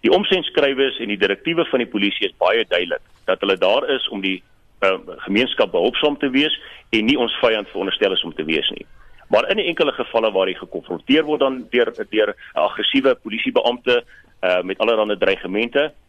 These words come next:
gee jou samewerking, wees vriendelik, behulpsaam, doen wat jy moet doen, met ander woorde, gee jou volle naam en adresbesonderhede duidelik, want anders pleeg jy in elk geval 'n verdere misdryf in terme van die strafproseswet.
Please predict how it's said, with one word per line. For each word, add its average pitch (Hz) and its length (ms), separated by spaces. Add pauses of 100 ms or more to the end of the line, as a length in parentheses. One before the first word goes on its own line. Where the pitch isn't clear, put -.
(120)
gee 214 220
jou 185 120
samewerking, 147 800 (400)
wees 107 240
vriendelik, 175 420
behulpsaam, 156 580 (440)
doen 160 180
wat 185 160
jy 139 80
moet 120 160
doen, 131 140
met 139 160
ander 117 160
woorde, 110 260
gee 165 140
jou 147 180
volle 127 180
naam 110 280
en 101 100
adresbesonderhede 101 960
duidelik, - 320
want - 120
anders 101 300
pleeg 101 200
jy 92 60
in 85 100
elk 127 120
geval 101 240
'n - 260
verdere 123 300
misdryf 90 420
in 85 60
terme 82 300
van 82 100
die - 60
strafproseswet. 117 760